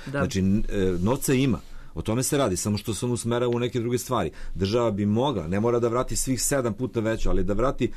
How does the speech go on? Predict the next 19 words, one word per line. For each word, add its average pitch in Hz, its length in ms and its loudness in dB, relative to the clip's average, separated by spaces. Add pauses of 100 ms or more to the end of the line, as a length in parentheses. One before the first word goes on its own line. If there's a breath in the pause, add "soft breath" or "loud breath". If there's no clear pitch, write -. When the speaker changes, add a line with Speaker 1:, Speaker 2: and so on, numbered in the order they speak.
(140 loud breath)
Speaker 2:
upola. 131 440 2 (420 loud breath)
Pazite, 110 280 2
Slovenija 123 480 0
osam 127 340 0
miliona 117 380 2
evra 110 220 2
odvaja, 98 320 2
Hrvatska 120 460 -2
četiri, 123 380 0
mi 123 120 2
jedva 120 240 0
jedan 117 340 2
milion. 90 340 0 (580 loud breath)
Speaker 1:
Da, 160 280 0 (260 loud breath)
a, 147 160 0
postoji 240 560 2
li 202 120 0
mogućnost, 165 720 0
ako, 147 500 0